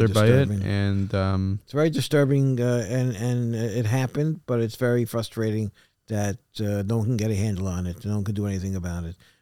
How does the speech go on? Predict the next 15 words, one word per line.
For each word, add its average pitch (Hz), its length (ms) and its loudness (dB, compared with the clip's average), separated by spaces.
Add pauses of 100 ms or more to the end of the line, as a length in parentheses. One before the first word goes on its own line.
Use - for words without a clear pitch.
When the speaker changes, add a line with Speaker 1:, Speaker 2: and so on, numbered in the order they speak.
(140)
Speaker 2:
We 107 60 -8
just 113 180 -2
keep 107 160 -4
chasing 117 460 0
our 104 80 -2
tails 92 420 -4
when 87 100 -6
it 90 140 -8
Speaker 1:
Yeah. 98 120 -2
Speaker 2:
comes 92 160 -4
to 92 180 -4 (340)
dealing 101 220 -2
with 98 120 -6
terrorist 90 460 -6
threats. - 400 -10